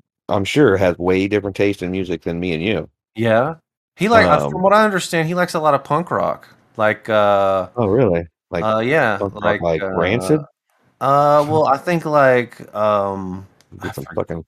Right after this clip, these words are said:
Speaker 1: Firestarter going up in there or what?
Speaker 2: <laughs> No. Uh,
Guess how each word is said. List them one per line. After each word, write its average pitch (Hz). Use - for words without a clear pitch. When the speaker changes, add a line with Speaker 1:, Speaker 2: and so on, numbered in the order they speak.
Speaker 1:
Firestarter 101
going 117
up 120
in 123
there 131
or 98
what? 92
Speaker 2:
<laughs> 143
No. 143
Uh, 117